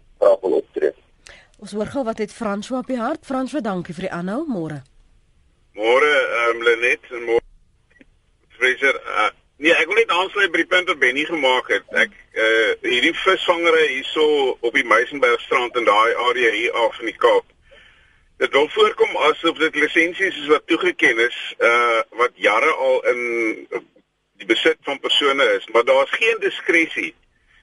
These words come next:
Speaker 3: met die vang van die vis met daai nette van hulle daarso nie.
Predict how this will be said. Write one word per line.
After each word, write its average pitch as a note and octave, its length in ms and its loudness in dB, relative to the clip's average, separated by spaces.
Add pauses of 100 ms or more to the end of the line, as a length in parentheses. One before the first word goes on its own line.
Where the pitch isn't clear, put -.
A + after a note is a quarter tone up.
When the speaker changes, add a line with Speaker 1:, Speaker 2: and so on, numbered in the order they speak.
Speaker 3:
met A#2+ 140 0
die C3+ 120 0
vang E3 340 2
van C#3+ 160 -2
die C3 120 0
vis - 280 0
met B2 140 2
daai A2+ 240 2
nette G#2 360 -2
van A2+ 200 0
hulle F#2+ 240 4
daarso F2 440 0
nie. E2+ 200 -4